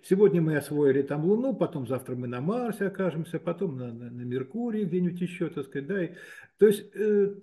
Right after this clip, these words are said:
я не думаю, что будет такое движение, в-, к-, когда-нибудь наступит эпоха, когда люди разочаруются вот в этих вещах,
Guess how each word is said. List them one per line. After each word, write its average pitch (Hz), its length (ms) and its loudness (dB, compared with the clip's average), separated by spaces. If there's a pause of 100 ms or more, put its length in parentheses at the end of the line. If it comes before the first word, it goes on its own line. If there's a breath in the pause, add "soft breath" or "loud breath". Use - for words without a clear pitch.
(160)
я 190 280 2
не 233 100 2
думаю, 254 180 0
что 214 140 -2
будет 202 180 2
такое 190 240 4
движение, 143 640 -2 (200)
в-, 160 460 -10
к-, 180 280 -6
когда-нибудь 226 500 2
наступит 214 400 -2
эпоха, 220 340 -4
когда 185 220 0
люди 190 220 0
разочаруются 208 760 -2
вот 180 160 -6
в 170 40 -2
этих 156 280 -8
вещах, 147 380 -8